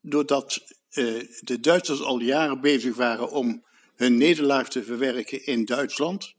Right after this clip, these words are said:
wa-, wat ze geleden hadden in Frankrijk en België en dergelijke. En dat wilden ze wreken.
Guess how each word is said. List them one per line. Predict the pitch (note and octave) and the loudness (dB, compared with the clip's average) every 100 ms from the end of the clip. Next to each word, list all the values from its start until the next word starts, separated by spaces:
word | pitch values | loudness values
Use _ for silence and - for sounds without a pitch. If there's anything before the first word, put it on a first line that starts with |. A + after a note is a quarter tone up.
| _ _ | _ _
wa-, | A#2+ A2+ | -6 -4
wat | A#2 - | -4 -4
ze | A2 | -2
geleden | A#2 B2 A#2+ A#2 | 0 2 2 0
hadden | A2 A2+ | -4 -6
in | C#3 A2+ G2+ | -2 -2 -2
Frankrijk | B2 A#2+ A2 A2+ G2+ | -4 -4 -4 -6 -8
en | - A#2+ | -10 -8
België | A2 B2 C3 C3+ | -4 -6 -4 -6
en | C#3+ C3+ | -6 -6
dergelijke. | D3+ D#3 - - G#3 _ _ _ - _ _ _ | -8 -8 -16 -16 -16 _ _ _ -20 _ _ _
En | - B2 A2+ - - _ _ _ _ _ _ _ _ _ _ _ | -6 -4 -4 -6 -14 _ _ _ _ _ _ _ _ _ _ _
dat | - C3 - - | -14 -14 -14 0
wilden | D3 B2 | 0 0
ze | A2+ | -6
wreken. | G#2 B2 D#3 F#3 A3 A3 | -6 0 2 2 -2 -4